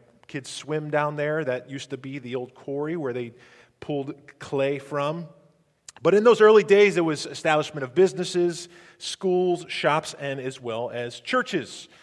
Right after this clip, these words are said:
Churches have a history. I found one resource that described some of the very beginnings of this. It said, "Missionaries visited the Chaska area before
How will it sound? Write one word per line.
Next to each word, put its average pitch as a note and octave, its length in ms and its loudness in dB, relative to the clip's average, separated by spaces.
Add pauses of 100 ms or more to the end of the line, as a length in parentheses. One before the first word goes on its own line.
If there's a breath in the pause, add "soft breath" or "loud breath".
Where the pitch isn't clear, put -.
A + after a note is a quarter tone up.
(300 loud breath)
Churches D3 560 -6
have C3 280 -8
a C3 40 -6
history. C#3+ 520 -4
I C3 280 -4 (280 loud breath)
found E3+ 340 -2
one F3 200 4
resource E3 420 -4
that C#3+ 340 -6
described D3+ 600 -2
some D3+ 180 -8
of C#3 60 -8
the C3+ 80 -4
very D3 200 2
beginnings B2+ 800 -8
of C3 140 -12
this. B2 180 -8
It - 40 -16
said, C#3+ 220 -4
"Missionaries F#3+ 600 0
visited D#3+ 480 -2
the D3 120 -2
Chaska D3+ 480 -8
area C#3+ 240 -2
before E3 540 -6